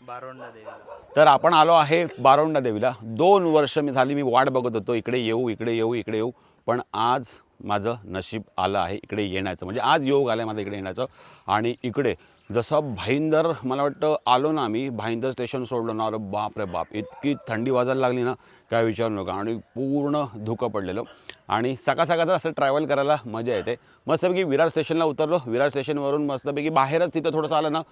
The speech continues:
Speaker 2: फुलपाडा, कोणालाही विचारलं ना, फुलपाडा डॅमच्या इथे जायचं आहे, तर तिथून तुम्हाला कोणीही सांगेल आणि तुम्हाला शेअरिंग रिक्षा मिळेल. वीस रुपये घेतात मस्तपैकी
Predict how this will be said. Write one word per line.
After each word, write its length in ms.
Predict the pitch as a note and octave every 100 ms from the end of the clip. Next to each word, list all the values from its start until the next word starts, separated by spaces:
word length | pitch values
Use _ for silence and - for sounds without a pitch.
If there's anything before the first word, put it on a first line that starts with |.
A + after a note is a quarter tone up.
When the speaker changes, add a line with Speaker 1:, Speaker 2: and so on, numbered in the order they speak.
| - _ _
Speaker 2:
फुलपाडा, 440 | F3 G3+ F#3 F3+
कोणालाही 360 | F3+ E3 E3+ E3+
विचारलं 400 | D#3 D#3+ D3+ C#3+
ना, 80 | C3+
फुलपाडा 380 | D3+ C#3+ C3+ C3
डॅमच्या 340 | B2 B2+ B2+
इथे 120 | B2
जायचं 260 | A2+ F#2 C3+
आहे, 60 | C#3 _ _ -
तर 80 | B2+
तिथून 200 | D#3 E3+
तुम्हाला 200 | E3+ E3+
कोणीही 440 | E3+ E3+ E3+ F#3+ D#3 -
सांगेल 280 | B2+ A#2+ D3+ A#2+
आणि 220 | A#2+ C3+
तुम्हाला 280 | C3 C3 D#3+
शेअरिंग 280 | - C#3+ D#3
रिक्षा 240 | D#3 D#3+
मिळेल. 200 | B2 G2+
वीस 180 | C3 E3+
रुपये 200 | D#3+ -
घेतात 200 | E3+ D3+
मस्तपैकी 520 | B2+ A2+ G#2+ F#2 F2+